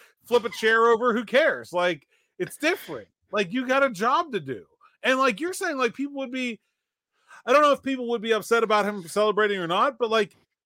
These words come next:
the coaches are the guys who have to be the calm people. Like, they can't be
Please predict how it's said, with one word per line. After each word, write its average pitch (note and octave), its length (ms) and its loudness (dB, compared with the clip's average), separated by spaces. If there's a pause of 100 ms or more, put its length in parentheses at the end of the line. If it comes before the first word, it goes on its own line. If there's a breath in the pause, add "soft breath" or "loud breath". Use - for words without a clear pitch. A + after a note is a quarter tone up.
the F#3+ 160 2
coaches C#4 540 0
are C4 140 4
the A#3+ 100 0
guys B3 400 0
who A#3+ 220 -2
have A#3+ 360 -6
to C#4 80 -4
be B3+ 320 -2
the A3+ 220 -2
calm C4 720 -2 (260)
people. A3+ 480 0
Like, E3 200 0
they A3 140 4
can't C4 480 -4
be A3 520 -2